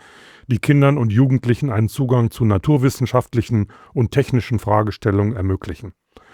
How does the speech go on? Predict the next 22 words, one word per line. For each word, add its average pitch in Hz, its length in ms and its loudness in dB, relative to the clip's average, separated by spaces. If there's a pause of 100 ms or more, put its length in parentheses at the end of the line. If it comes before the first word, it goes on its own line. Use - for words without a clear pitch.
(120)
Und 127 140 2
das 160 140 2
passiert 143 460 2
dort 123 220 4
mit 104 200 0
reichlich 135 420 0
Erfahrung, 123 640 0 (520)
denn 123 140 4
die 117 40 0
V 123 200 2
D 127 80 -2
I 131 120 -2
Garage, 110 500 2
wie 113 80 0
die 107 100 0
Sarah 101 300 0
schon 101 180 -4
sagte, 104 260 0
feiert 113 400 2
ihr 113 100 0
fünfundzwanzigjähriges 110 1080 0
Jubiläum. 123 460 2